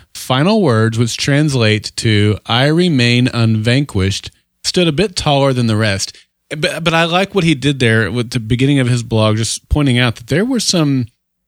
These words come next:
messages being sent through this episode. All three of those that he pointed out, I think, were, are significant. And, uh, Elias always has a back door, always has a way out. Yes, he does. You know, he managed that again. Unfortunately, in this ep-, in this time,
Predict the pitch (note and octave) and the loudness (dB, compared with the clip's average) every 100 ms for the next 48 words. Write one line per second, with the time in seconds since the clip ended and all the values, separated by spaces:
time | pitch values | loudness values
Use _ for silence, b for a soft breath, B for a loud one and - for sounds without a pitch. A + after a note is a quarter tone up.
0 | _ - B2+ E3 D#3+ C#3 A#2+ G#2+ B2+ A#2 | _ -8 -2 0 0 0 0 -2 0 0
1 | G#2+ - A#2+ A2 - - B2+ A2+ A2 G#2 | 0 -2 0 0 -2 -2 0 2 0 0
2 | G#2 G#2 - G2 F#2+ G2 - B2+ C#3+ - | -2 -2 -2 -2 -4 -4 -2 0 0 2
3 | C#3 A2+ G#2 G2 A2+ A#2 - A2 G2+ F#2+ | 0 2 0 0 -4 -4 -4 -2 0 0
4 | F#2+ F#2 - G2 G2 A2 G2+ G2 - G#2+ | 0 -2 -4 -4 -4 -4 -4 -4 -4 -4
5 | - G#2 G2+ F#2+ G2+ G2+ F#2+ G2 G2+ G2 | -4 -2 -2 -2 -4 -4 -4 -4 -2 -2
6 | G2 - G2+ F#2+ G#2+ - _ _ _ - | -4 -6 -4 -4 -4 -8 _ _ _ -8
7 | B2 A2+ A2+ C#3 D3+ - A#2 C3 C#3 C#3+ | -2 2 2 2 0 -2 0 2 2 0
8 | C#3 C3+ C3 C3 - D3+ A2+ G2 A#2 B2+ | -2 -2 -2 -2 -4 -2 -2 0 0 0
9 | C3 C3 B2 B2+ B2 C3 F#2 - _ _ | -2 -2 0 2 2 0 -2 -6 _ _
10 | _ _ - G2 F#2+ A#2+ A2+ E2 D2+ - | _ _ -4 -2 0 0 -2 -4 -4 -8
11 | _ _ _ - F2+ F#2 G2 G2+ G2+ G2+ | _ _ _ -4 -2 0 2 2 0 -2
12 | G#2+ G2+ A2 A2 F2+ F2+ G2+ B2 B2 B2 | -2 -2 -2 -2 -2 -2 -4 0 0 2
13 | C3 C3 A2+ A#2+ A#2+ B2+ - - A2+ B2 | 0 2 2 0 0 -2 -4 -4 -2 0
14 | - D#3 G2+ G2 | 0 0 0 0